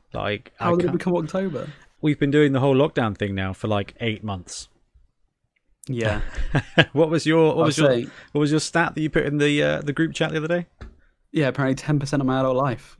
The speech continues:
Speaker 2: <laughs> is in lockdown,
Speaker 1: <laughs>
Speaker 2: which has just flown by.
Speaker 1: That is ridiculous. I'd be surprised if you didn't
Speaker 2: Yeah.
Speaker 1: have at least another five percent. Um,
Speaker 2: Yeah, probably.
Speaker 1: like, literally,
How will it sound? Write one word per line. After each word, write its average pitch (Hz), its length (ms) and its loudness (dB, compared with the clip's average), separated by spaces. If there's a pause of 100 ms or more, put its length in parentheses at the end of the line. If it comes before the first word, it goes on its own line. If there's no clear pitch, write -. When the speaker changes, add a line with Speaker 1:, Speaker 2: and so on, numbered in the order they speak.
Speaker 2:
<laughs> - 100 -4
is 175 200 4
in 160 140 6
lockdown, 123 640 0
Speaker 1:
<laughs> - 0 -
Speaker 2:
which 131 400 -6 (240)
has 247 200 -2
just 226 160 2
flown 117 360 0
by. 123 280 -2 (120)
Speaker 1:
That 117 200 6
is 110 200 2
ridiculous. 104 540 0
I'd 120 220 0
be 127 100 2
surprised 117 540 0
if 107 80 -2
you 107 60 -2
didn't 104 100 0
Speaker 2:
Yeah. 107 60 -2
Speaker 1:
have 104 60 -4
at 110 60 -4
least 110 220 -4
another 110 180 -4
five 104 380 -6
percent. 101 340 -6 (560)
Um, 92 400 -6 (180)
Speaker 2:
Yeah, 101 380 0 (480)
probably. 101 420 -2 (260)
Speaker 1:
like, 104 200 -12
literally, 95 460 -8